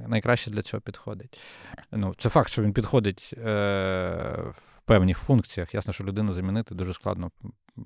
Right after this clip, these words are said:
загалом, да? Але я б не концентрувався тільки на ударних,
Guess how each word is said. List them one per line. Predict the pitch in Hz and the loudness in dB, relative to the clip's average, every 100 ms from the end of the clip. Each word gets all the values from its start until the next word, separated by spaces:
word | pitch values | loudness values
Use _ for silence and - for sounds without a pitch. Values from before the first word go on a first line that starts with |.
| _ 101 | _ -8
загалом, | 92 95 95 - 101 110 | -2 -2 -2 -4 -10 -14
да? | 113 - - - - - - - | -14 -16 -18 -16 -16 -16 -20 -8
Але | 107 104 110 135 139 120 | 0 2 4 6 6 6
я | 113 131 | 6 6
б | |
не | 135 | 4
концентрувався | 123 - - 110 127 117 | 2 -2 0 2 4 2
тільки | 110 101 | -2 0
на | 104 | 2
ударних, | 98 85 85 82 - | 2 0 -2 -8 -14